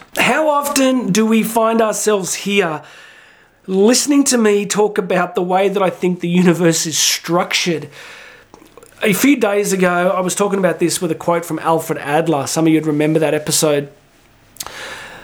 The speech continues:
We are a culture created for comfort. We're a culture where you can pretty much just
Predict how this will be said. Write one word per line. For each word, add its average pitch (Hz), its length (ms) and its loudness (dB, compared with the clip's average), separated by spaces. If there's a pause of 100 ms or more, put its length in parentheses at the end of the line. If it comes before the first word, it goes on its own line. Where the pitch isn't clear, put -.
(320)
We 196 220 4
are 269 160 0
a 254 60 -2
culture 240 400 0
created 226 440 0
for 220 120 -4
comfort. 269 580 -2 (160)
We're 202 220 2
a 196 60 2
culture 233 420 -2
where 233 540 6
you 233 320 2
can 294 260 -4
pretty 269 300 0
much 233 480 0
just - 560 0